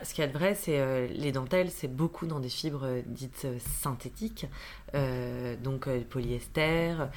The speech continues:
Et aujourd'hui, ce qu'on essaye de plus en plus de trouver, ce sont des polyes-, fils de polyester recyclés. Donc c'est aujourd'hui, pour des matières qui sont synthétiques, l'alternative éco-responsable,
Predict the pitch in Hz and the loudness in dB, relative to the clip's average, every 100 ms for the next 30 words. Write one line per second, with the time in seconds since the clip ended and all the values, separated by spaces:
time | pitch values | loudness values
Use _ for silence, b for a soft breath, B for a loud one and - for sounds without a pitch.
0 | B B - 151 143 135 139 139 180 190 | B B -2 2 4 4 2 2 0 0
1 | - 143 131 131 127 143 127 139 - - | -2 -4 -2 -2 0 0 0 -2 -4 -12
2 | - 170 151 135 151 143 - 123 - 127 | -6 0 0 0 -4 -4 -4 -4 -4 -6
3 | 139 139 160 175 135 135 131 127 123 123 | -4 0 2 2 -2 -4 0 2 2 0
4 | B B 151 135 131 131 - 170 143 139 | B B 0 0 0 -4 -2 0 0 0
5 | 127 131 - 165 - - 113 120 123 147 | -2 0 2 2 0 -10 -10 -8 0 2
6 | 151 - 143 120 - B B B 135 131 | 2 -2 -4 -6 -6 B B B -2 -2
7 | - 135 - 151 143 139 131 180 185 - | 2 2 4 2 4 2 2 0 0 -2
8 | 139 135 131 139 139 156 - - 120 - | -2 0 0 0 0 -4 -4 -8 -8 -8
9 | 123 127 - 185 - B 135 139 139 147 | -8 -6 -4 -4 -6 B 0 2 2 0
10 | 135 135 - 151 127 123 123 123 - 123 | -2 -4 -4 -6 -4 -4 -2 -6 -4 -4
11 | - 175 160 | 0 0 0